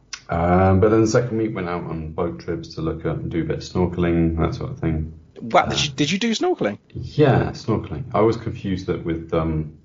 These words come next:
Speaker 1: scuba, but yeah, snorkeling is just the tube, isn't it? Yeah, that's
Speaker 2: Yeah, you
Speaker 1: what,
Speaker 2: just, the
Speaker 1: what
Speaker 2: tube,
Speaker 1: I
Speaker 2: the tube stays out of the water, yeah.
Speaker 1: Yeah, I hope, <laughs> yeah, with any luck. But, um, yeah, yeah, it was wonderful. I def-, definitely recommend going there, uh, if, uh,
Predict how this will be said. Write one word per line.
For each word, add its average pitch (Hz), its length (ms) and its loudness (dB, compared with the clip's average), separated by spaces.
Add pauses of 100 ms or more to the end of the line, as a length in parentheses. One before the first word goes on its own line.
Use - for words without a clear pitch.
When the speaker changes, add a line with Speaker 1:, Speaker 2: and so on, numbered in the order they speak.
Speaker 1:
scuba, - 460 -2
but 85 220 0
yeah, 85 140 4
snorkeling 87 500 -2
is 76 60 -10
just - 180 -18
the - 140 -12 (160)
tube, - 400 -4
isn't 135 200 -6
it? 69 140 -4
Yeah, 143 120 -2
that's 139 100 0
Speaker 2:
Yeah, 101 80 0
you 107 60 2
Speaker 1:
what, 110 80 2
Speaker 2:
just, - 100 -8
the 151 60 -4
Speaker 1:
what 143 120 2
Speaker 2:
tube, 139 200 6
Speaker 1:
I - 40 -2
Speaker 2:
the - 140 -4
tube 131 260 2
stays 117 300 0
out 117 80 4
of 104 80 0
the 107 80 -4
water, 101 340 -8
yeah. 101 220 -6 (220)
Speaker 1:
Yeah, 76 220 -12 (200)
I - 60 -8
hope, - 440 -4
<laughs> - 60 -8
yeah, 85 260 4
with 117 120 8
any 82 160 4
luck. 73 200 -4 (560)
But, 110 380 2
um, 117 540 -2
yeah, 127 300 2
yeah, 107 160 -4
it - 40 -4
was - 140 -6
wonderful. 113 340 0
I 78 60 -8
def-, - 240 -8
definitely 85 340 -10
recommend 82 460 -2
going 80 240 0
there, 76 280 -4
uh, 78 320 -2
if, - 360 -8
uh, 71 160 -2